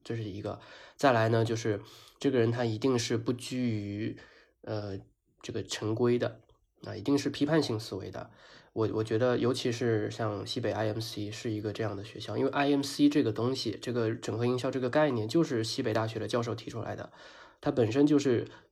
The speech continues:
这个项目从骨子里就是有一种叛逆的。呃，我是自-，我自己是这么理解的。那再来还有什么特质呢？学校喜欢一个，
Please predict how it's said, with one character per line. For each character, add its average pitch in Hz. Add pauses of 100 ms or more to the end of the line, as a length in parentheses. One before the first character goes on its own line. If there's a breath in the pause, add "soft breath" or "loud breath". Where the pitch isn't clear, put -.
这 -
个 143
项 151
目 135
从 143
骨 117
子 -
里 143
就 120
是 120
有 110
一 117
种 113
叛 110
逆 113
的。 - (640 loud breath)
呃， -
我 104
是 156
自-， 160
我 120
自 117
己 175
是 120
这 117
么 107
理 98
解 -
的。 - (240)
那 120
再 139
来 113
还 117
有 131
什 123
么 107
特 110
质 110
呢？ 104 (400 loud breath)
学 -
校 156
喜 -
欢 123
一 113
个， 107